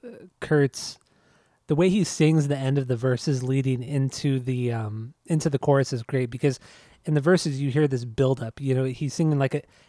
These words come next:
the beginning of the verse is, is he's singing in a lower tone, lower register, and then it, it gets higher and higher and higher, and it builds until the end of the verse, and then it goes the, "Hey," and then he sing-, he s-, he sings, "Hey," and then Dave does that, that drum roll,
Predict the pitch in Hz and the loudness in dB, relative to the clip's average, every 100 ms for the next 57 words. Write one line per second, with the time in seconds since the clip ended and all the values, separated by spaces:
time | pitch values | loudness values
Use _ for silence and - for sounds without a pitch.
0 | _ _ 151 135 143 185 196 170 151 160 | _ _ -6 -2 2 4 6 4 4 4
1 | 160 - - - 147 131 151 131 139 214 | 4 0 -10 -4 -2 0 0 -2 -4 -12
2 | 180 156 139 165 147 131 120 131 143 139 | -10 -6 -2 0 2 0 0 2 2 2
3 | 135 143 135 135 131 135 131 127 127 - | 0 -2 0 2 2 2 2 0 -2 -2
4 | 135 123 - - - 143 131 127 127 - | -2 -2 -4 -20 -12 -2 0 0 -4 -6
5 | 139 131 - 143 147 143 131 135 131 127 | -4 -4 -2 0 2 2 2 0 0 -2
6 | 120 160 160 135 123 - _ - 131 123 | -2 0 2 0 -2 -10 _ -8 -4 4
7 | 170 165 139 139 151 135 131 123 123 156 | 6 6 4 0 0 0 0 -2 0 4
8 | 151 139 - - 139 139 131 131 120 139 | 4 4 -2 -4 -2 0 0 -2 -2 -6
9 | 151 190 208 214 170 151 147 131 - _ | -6 -6 -4 -4 -2 -2 -2 -4 -10 _
10 | _ _ 147 - 160 - 143 - - - | _ _ -4 -2 -4 -4 -6 -6 -16 -10
11 | - 156 127 165 170 170 147 135 127 127 | -2 0 0 0 2 2 2 -2 -2 -2
12 | 139 131 127 123 120 123 - 127 156 160 | 0 0 0 -2 -4 -8 -12 -8 -2 -2
13 | 160 156 151 | 0 0 0